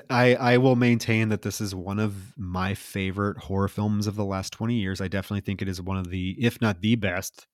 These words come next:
one of the best horror films of the two thousands by far. I mean, if it's a film that, if you're looking for a film that you just wanna put in and just be totally absorbed and affected by,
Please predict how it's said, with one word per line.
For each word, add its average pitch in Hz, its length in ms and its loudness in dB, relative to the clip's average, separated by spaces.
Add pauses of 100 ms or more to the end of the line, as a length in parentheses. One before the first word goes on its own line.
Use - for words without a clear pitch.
(100)
one 107 240 2
of 104 80 0
the 98 100 0
best 95 420 -2
horror 98 260 -2
films 95 340 -2
of 87 280 -6
the 92 220 -4 (240)
two 131 160 0
thousands 98 480 0
by 92 180 0
far. 92 520 0 (640)
I 117 60 -2
mean, 110 200 2
if 110 140 -2
it's - 120 -4
a 117 40 2
film 139 300 0
that, 131 180 -2
if - 160 -6
you're 127 260 2
looking 151 280 0
for 143 160 2
a 131 60 4
film 135 240 0
that 113 200 0
you 110 60 -4
just 107 160 -4
wanna 104 180 -2
put - 280 -2
in 113 340 2 (440)
and 98 180 -2
just 95 160 -4
be 98 120 -8
totally 104 400 -4
absorbed 95 640 -2
and 92 100 -4
affected 98 680 -2
by, 120 480 -2